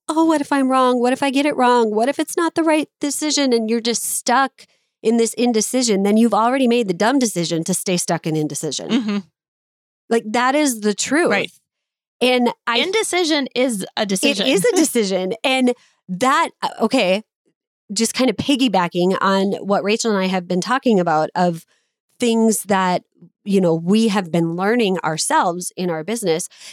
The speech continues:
Speaker 1: the indecision of not knowing how to market is a decision to stay,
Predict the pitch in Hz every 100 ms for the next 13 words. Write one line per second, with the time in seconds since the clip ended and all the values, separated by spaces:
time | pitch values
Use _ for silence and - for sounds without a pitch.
0 | - 208 277 - 294 320 359 - 202 262
1 | 302 311 214 208 196 208 240 247 226 220
2 | 202 185 160 220 269 - 269 302 294 269
3 | 233 202 208 220 - - 190 175